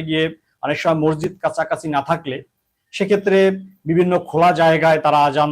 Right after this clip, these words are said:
দেন বা ম-, নামাজ পড়েন। লঞ্চে, বাসে বা অন্য কোনো পরিবহনের চলাকালীন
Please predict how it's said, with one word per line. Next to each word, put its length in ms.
দেন 140
বা 80
ম-, 180
নামাজ 240
পড়েন। 260
লঞ্চে, 540
বাসে 380
বা 160
অন্য 180
কোনো 140
পরিবহনের 600
চলাকালীন 520